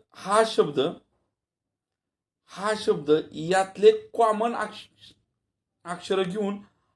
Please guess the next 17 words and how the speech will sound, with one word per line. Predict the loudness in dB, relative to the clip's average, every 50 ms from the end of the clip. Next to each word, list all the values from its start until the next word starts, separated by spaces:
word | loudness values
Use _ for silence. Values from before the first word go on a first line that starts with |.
| _ _
हा | -2 -2 -2 -2
शब्द | -2 -8 -6 -4 -4
बनवलेला | 0 0 0 0 0 0 0
असतो. | 0 0 -2 -14 -16 -16 -16 -20 -20 -18 -8 -2
त्यासाठी | 0 0 0 0 -4 -4
मग | -4 -6 -6 -8 -10 -8
यात | -2 4 6 6 6 6 4 -4 -16 -20 -20 -20 -16 -14
प-, | -14 -14 -14 -18 -20 -20 -20 -20 -20 -20 -20 -20 -20 -20 -20 -20 -20 -20 -20 -20 -20 -20 -20 -20 -20 -20 -6 0 2
पर-, | 2 2 2 -4 -10 -18 -20 -20 -20 -20 -20 -20 -20 -20 -18 -18 -18 -18 -18 -18 -18 -20 -20 -20 -20 -20 -20 -20 -12 -4
प्रत्येक | -4 -4 -2 2 2 2 2 2
अक्षरासाठी | 0 -2 -2 -4 -4 -4 -8 -8
घेतलेला | -8 -6 -6 -6 -6 -4 -2 0 0 4 6 6 6 6 4
अंक | -2 -2 -2 0 0
आपल्या | 0 0 0 -2 -4
इकडे | -2 2 2 4
बघावा | 6 6 6 6 4
लागेल, | 2 2 -2 -2 -8